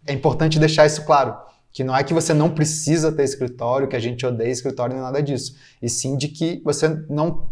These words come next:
tenha essa dependência do escritório. E a gente mesmo, a gente tem um escritório aqui em Brasília, e é, e é engraçado, assim, porque a gente criou ele, né? A gente, digamos,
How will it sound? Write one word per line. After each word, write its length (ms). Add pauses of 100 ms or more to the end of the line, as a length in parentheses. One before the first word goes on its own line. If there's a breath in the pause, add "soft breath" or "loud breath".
tenha 260
essa 280
dependência 760 (300 loud breath)
do 80
escritório. 580 (220)
E 100
a 80
gente 320
mesmo, 340
a 60
gente 240
tem 160
um 100
escritório 600
aqui 240
em 60
Brasília, 560 (400 soft breath)
e 120
é, 300
e 100
é 80
engraçado, 520
assim, 240
porque 260
a 80
gente 300
criou 280
ele, 360
né? 140
A 60
gente, 280 (280)
digamos, 680